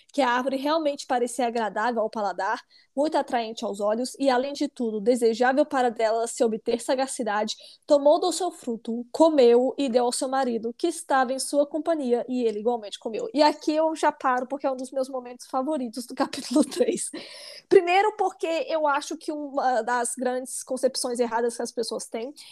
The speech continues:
é que a serpente foi, a, a serpente tentou a Eva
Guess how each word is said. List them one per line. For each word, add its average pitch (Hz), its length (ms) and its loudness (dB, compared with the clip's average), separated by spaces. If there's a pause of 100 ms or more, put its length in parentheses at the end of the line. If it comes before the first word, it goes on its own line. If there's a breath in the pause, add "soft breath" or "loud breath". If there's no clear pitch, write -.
(100)
é 277 80 2
que 285 120 2
a 311 80 6
serpente 339 800 0
foi, 285 420 0
a, 226 420 0
a 220 40 -4
serpente 285 460 -8
tentou 294 360 -4
a 269 220 -2
Eva 233 580 -2